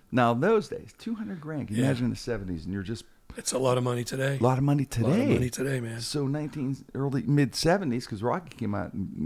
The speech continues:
Speaker 1: you know, seventy-six, five, six, seven, right, right in there,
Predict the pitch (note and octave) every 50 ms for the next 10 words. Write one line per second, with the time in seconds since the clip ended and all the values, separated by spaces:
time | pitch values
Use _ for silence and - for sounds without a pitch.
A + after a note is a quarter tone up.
0 | F#2+ G#2 F#2+ F2 F#2+ E2 - - - - F#2 F#2 F#2+ F#2+ F#2 E2+ - - - -
1 | G#2+ G2 - - - - - - - F2+ F#2 G2 - - - F#2+ - - - G2+
2 | F#2+ E2 G2+ F2 D#2+ F#2 - - - F#2 F#2+ B1+ D#2 F#2 G2+ G#2 A2